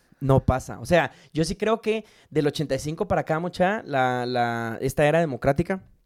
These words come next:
Lástima que nosotros no tenemos como en Centroamérica, vos, Pancho, que esta república, la primera o tercera república, qué mal que no le tenemos un nombre a este periodo. ¿Cómo le ponemos?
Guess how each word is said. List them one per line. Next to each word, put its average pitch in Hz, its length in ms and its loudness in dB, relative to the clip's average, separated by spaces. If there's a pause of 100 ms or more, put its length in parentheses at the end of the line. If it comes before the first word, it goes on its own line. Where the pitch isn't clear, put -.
(380)
Lástima 247 340 0
que 277 80 -4
nosotros 180 300 0
no 226 100 -4
tenemos 247 240 -2
como 269 140 -8
en 220 60 -8
Centroamérica, 175 460 -4
vos, 247 120 -2
Pancho, 240 260 -4
que 208 180 -4
esta 220 200 -4
república, 196 480 -2
la 151 100 -2
primera 139 240 -4
o 175 60 -6
tercera 156 260 -2
república, 170 480 -4 (240)
qué - 80 -2
mal 208 160 0
que 254 80 -6
no 254 100 -4
le 262 100 -4
tenemos 185 280 2
un 214 100 0
nombre 226 160 0
a - 20 -2
este 233 140 -2
periodo. 202 380 -2
¿Cómo 262 160 -4
le 302 80 -4
ponemos? 320 440 -4